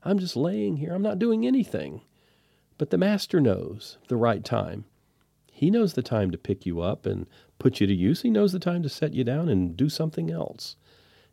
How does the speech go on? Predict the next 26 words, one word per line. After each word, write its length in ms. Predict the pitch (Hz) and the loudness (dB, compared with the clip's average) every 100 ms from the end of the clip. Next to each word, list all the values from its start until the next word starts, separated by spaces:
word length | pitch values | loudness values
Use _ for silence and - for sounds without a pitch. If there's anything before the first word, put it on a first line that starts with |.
| - | -6
It's 200 | 117 - - | -6 -4 -4
up 200 | 95 - _ - | -4 -4 _ -4
to 80 | |
him. 480 | 120 196 165 90 90 - _ _ - | 0 2 4 2 -2 -8 _ _ -4
I 140 | 139 | -2
just 200 | 175 151 | 0 2
need 120 | 127 117 | 2 2
to 60 | |
be 140 | 117 147 | 2 2
ready. 560 | 156 185 85 - _ _ _ _ _ _ _ _ | 0 -4 -6 -10 _ _ _ _ _ _ _ _
I 140 | 110 | -4
need 180 | 113 120 | 0 0
to 60 | 123 | 0
be 360 | 117 135 135 - _ 156 | 0 -2 -2 -8 _ -4
ready. 480 | 180 156 71 - _ _ _ _ _ | -2 -2 -6 -14 _ _ _ _ _
And 140 | 127 127 | -6 -4
that's 180 | 165 135 | -2 4
an 60 | |
important 600 | 113 107 143 151 113 95 | 4 6 6 6 4 -2
part 360 | - 127 135 120 | 2 4 4 2
of 280 | - 101 95 | 0 -4 -2
this 280 | 110 104 - | -2 -2 -6
prayer, 600 | - - 175 214 - 98 | -8 -4 -2 -2 -6 -8
is 340 | 117 110 98 - | -4 -2 -2 -4
the 140 | 113 | -4
willingness 800 | 98 120 202 143 92 87 101 - | 0 2 4 4 2 0 -4 -8